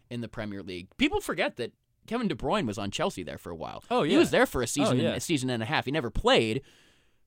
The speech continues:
Speaker 1: but I, I heard from a lot of different Chelsea fans on, uh, I have a fellow YouTube channel,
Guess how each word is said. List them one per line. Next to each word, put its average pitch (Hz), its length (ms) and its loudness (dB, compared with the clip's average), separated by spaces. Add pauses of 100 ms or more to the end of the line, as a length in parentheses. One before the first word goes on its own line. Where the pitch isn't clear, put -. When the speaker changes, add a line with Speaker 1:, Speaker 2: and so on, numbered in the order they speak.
(220)
Speaker 1:
but 175 160 8
I, 165 140 6 (120)
I 170 180 0
heard 214 260 4
from 170 140 0
a 147 60 2
lot 156 320 6
of 165 80 2
different 151 280 -4
Chelsea 143 300 0
fans 120 340 -2
on, 110 320 -2 (120)
uh, 107 60 -6
I 120 140 0
have 127 120 0
a 117 100 -2
fellow 127 320 0
YouTube 123 340 -2
channel, 104 420 -6